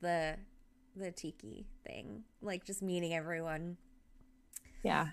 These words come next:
Speaker 2: I totally agree.
Speaker 1: Yeah.
Speaker 2: The memories.
Speaker 1: Yeah.
Speaker 2: Um, speaking of meeting everybody and, uh, Anakura actually jumping in here. So I have some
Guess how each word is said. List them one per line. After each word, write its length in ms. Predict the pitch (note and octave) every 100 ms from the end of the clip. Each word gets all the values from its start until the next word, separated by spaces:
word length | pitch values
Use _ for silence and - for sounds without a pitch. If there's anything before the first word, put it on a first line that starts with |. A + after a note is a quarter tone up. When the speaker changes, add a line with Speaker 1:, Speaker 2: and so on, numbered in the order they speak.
| - F#3+
Speaker 2:
I 80 | F#3+
totally 420 | F#3 F#3 F#3 G3
agree. 340 | G3 A3+ G#3+ - - - - -
Speaker 1:
Yeah. 100 | - - - - -
Speaker 2:
The 60 | A3
memories. 840 | G#3+ F#3+ G3 G3 G3 F#3+ - - - - - - - - -
Speaker 1:
Yeah. 120 | F3 - - - -
Speaker 2:
Um, 220 | A#3+ A#3 A#3+ A#3+
speaking 720 | - - - C#4 - F#4 D#4
of 300 | - B3+ A3+ - - - -
meeting 500 | A3 A3 A3 G3 F3+
everybody 640 | E3+ E3 D#3 D#3+ F#3+ A3+ -
and, 460 | G#3 F#3+ F#3+ F#3 - - -
uh, 440 | G3+ F#3+ F3+ F3+ -
Anakura 440 | A3+ G3 F#3+ G3+ F3+
actually 520 | D3 F#3 - F#3 F#3 - G3+
jumping 380 | G#3 F#3 F#3+
in 140 | F3+ F#3+
here. 360 | F#3+ E3 F#3 - - - - - -
So 140 | - -
I 120 | A3+
have 160 | C4 E4+
some 200 | F#4+